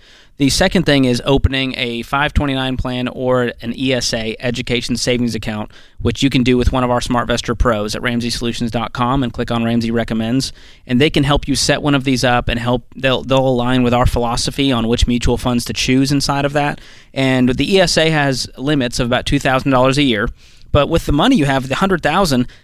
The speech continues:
I'd go ahead and, and just fully fund that for the year, two thousand each for each of the kids. You can also do a five twenty-nine plan that are state specific. They can help you choose one of those, and those have way higher,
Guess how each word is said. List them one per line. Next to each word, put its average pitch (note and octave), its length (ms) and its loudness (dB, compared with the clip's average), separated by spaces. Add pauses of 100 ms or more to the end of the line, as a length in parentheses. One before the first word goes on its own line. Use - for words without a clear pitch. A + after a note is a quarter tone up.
(100)
I'd F#3+ 180 -2
go G#3+ 100 2
ahead G3+ 160 4
and, C#3 300 2
and C3 200 0
just C3 200 0
fully D#3+ 260 2
fund D#3+ 320 2
that D3+ 160 2
for D3+ 120 -2
the C3 100 4
year, D3 320 0
two C#3 120 2
thousand D3+ 400 2
each - 400 -2
for - 120 -4
each B2 160 -2
of C3+ 40 -2
the C#3 60 0
kids. C3+ 320 -2
You A2 60 -12
can C3+ 100 0
also C3 240 0
do C#3+ 80 4
a B2 40 2
five B2+ 280 0
twenty-nine C3 420 2
plan D#3 360 0
that A#2+ 120 0
are A#2 60 -2
state C3 240 -4
specific. D3 560 -2 (280)
They B2 120 0
can B2 140 0
help B2+ 180 0
you B2 100 2
choose B2 240 2
one B2 140 0
of A2+ 60 -2
those, D3 360 2 (260)
and A#2 220 -2
those C3 200 4
have B2 280 0
way D#3 520 2
higher, C3+ 480 -2